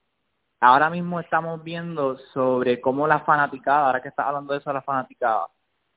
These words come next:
¿cómo tú has visto los fanáticos ahora que están, <laughs> verdad? Ahora que son virtuales, ahora quieren hacer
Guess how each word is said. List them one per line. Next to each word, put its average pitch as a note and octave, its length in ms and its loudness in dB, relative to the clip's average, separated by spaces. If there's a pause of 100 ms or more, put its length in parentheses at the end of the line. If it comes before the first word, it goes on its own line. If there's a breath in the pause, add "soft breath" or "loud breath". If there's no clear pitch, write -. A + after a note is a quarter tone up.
(300)
¿cómo D3+ 240 0
tú E3+ 100 0
has D#3 120 2
visto C#3+ 960 0
los C#3 200 2
fanáticos C3 640 0
ahora A#2+ 300 0
que B2+ 80 -6
están, C3 380 -2 (160)
<laughs> C#3+ 120 -14
verdad? C3+ 360 4
Ahora C3 180 0
que C#3+ 80 -6
son D#3 240 -6
virtuales, C3+ 500 0
ahora B2 200 -2
quieren C#3 240 -12
hacer C#3 280 -6